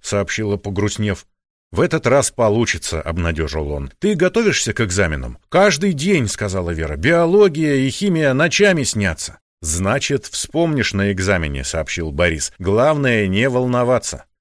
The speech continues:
«Хорошо тебе, герою», она вздохнула.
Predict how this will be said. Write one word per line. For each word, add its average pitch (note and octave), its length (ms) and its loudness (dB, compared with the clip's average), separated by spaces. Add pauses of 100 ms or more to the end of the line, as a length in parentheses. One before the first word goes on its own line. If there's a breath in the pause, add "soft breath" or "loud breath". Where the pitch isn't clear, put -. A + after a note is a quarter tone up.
(140)
«Хорошо F#3+ 520 2
тебе, E3 380 -2
герою», A2 720 0
она F2+ 260 -2
вздохнула. F2+ 640 -8